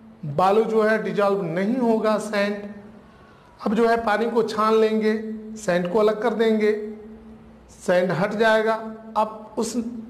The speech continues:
जल को लेकर के हम आग पर चढ़ाएंगे, आंच पर, या उसको heat देंगे, वो वेपराइज होगा और नमक जो है बर्तन में बच जाएगी और पानी वेपर बन करके बाहर निकल जाएगा। तो student आज के लिए इतना ही।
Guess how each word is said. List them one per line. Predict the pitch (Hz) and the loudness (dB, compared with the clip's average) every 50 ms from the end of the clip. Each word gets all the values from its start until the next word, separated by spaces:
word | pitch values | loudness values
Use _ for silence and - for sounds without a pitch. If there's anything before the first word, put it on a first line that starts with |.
| - - 185 | -12 -8 -6
जल | 151 147 202 220 233 226 | -2 2 2 2 2 2
को | 233 254 | 2 0
लेकर | 247 220 214 208 208 214 220 208 | 2 2 2 2 0 -2 -4 -4
के | 214 247 240 | -2 -2 -2
हम | 247 262 233 | -2 -2 -2
आग | 196 175 180 175 - - | 0 0 0 -2 -4 -6
पर | 214 - - | -8 -6 -2
चढ़ाएंगे, | - 202 175 165 180 196 208 220 233 247 | -2 0 0 0 0 0 0 0 -2 -2
आंच | 226 196 180 180 175 - | 0 0 0 0 -2 -2
पर, | - - 254 - - - - - - - - - - - - - - - - - - _ - - - - | -4 -4 -4 -4 -4 -8 -12 -16 -18 -20 -20 -20 -20 -20 -20 -20 -20 -20 -20 -20 -20 _ -20 -16 -8 -2
या | 190 196 214 214 202 | 2 2 4 4 4
उसको | 202 196 202 - 202 | 2 2 0 -2 -2
heat | 165 165 202 254 247 277 | -2 -2 -2 -2 -4 -4
देंगे, | 254 - 240 240 233 226 233 233 233 - - - - - - - - | -2 -2 0 0 0 -2 -2 -4 -6 -6 -10 -12 -16 -18 -12 -4 0
वो | 196 196 196 | 2 2 4
वेपराइज | 160 185 202 214 208 208 208 202 196 202 202 196 196 | 4 6 4 4 4 2 2 0 0 0 0 -2 -2
होगा | 190 202 214 214 220 214 214 214 - - - - - - - - - - - - - | -2 -2 0 0 0 -2 -2 -4 -8 -12 -16 -18 -20 -20 -20 -20 -20 -20 -14 -4 0
और | 240 240 262 277 269 - - - - - - - - - - - 170 | 2 4 4 4 2 -2 -6 -10 -14 -18 -20 -20 -20 -20 -14 -10 -6
नमक | 156 170 185 220 226 202 196 220 | -4 -2 0 0 -2 -2 -2 0
जो | 233 226 | 0 2
है | 226 240 247 240 226 - - - - - - - - - - 156 | 2 2 0 -2 -4 -6 -10 -12 -14 -16 -18 -18 -18 -14 -8 -4
बर्तन | 143 170 175 175 - 226 226 | -2 -2 0 0 0 0 0
में | 233 233 226 | 2 2 2
बच | 233 226 - | 2 0 0
जाएगी | 220 247 247 247 247 240 277 | 2 2 2 2 0 0 0
और | 277 240 190 - | 0 0 0 0
पानी | 226 202 202 202 208 208 | 0 0 0 0 0 0
वेपर | 180 190 196 196 202 202 185 | 0 2 2 2 0 0 -2
बन | 180 190 190 | -2 -2 -2
करके | 190 - 214 190 - 285 320 339 - - - - - - - 170 | -2 -2 -2 -2 0 0 0 -2 -2 -6 -14 -16 -12 -4 0 2
बाहर | 180 - 185 202 | 4 4 4 4
निकल | 202 190 196 226 214 214 | 2 0 0 0 0 2
जाएगा। | 233 233 233 240 254 | 2 2 2 2 2
तो | 247 254 254 214 | 2 0 -2 -2
student | - - 254 220 226 233 226 214 220 - - - - - - | -2 -4 -4 -2 -2 -2 -2 -4 -10 -12 -14 -16 -12 -6 0
आज | 208 208 208 208 | 0 0 0 0
के | - - 220 | -2 -2 0
लिए | 226 240 240 233 | 2 2 2 2
इतना | 214 - - 208 214 | 2 0 2 2 2
ही। | 208 214 | 2 0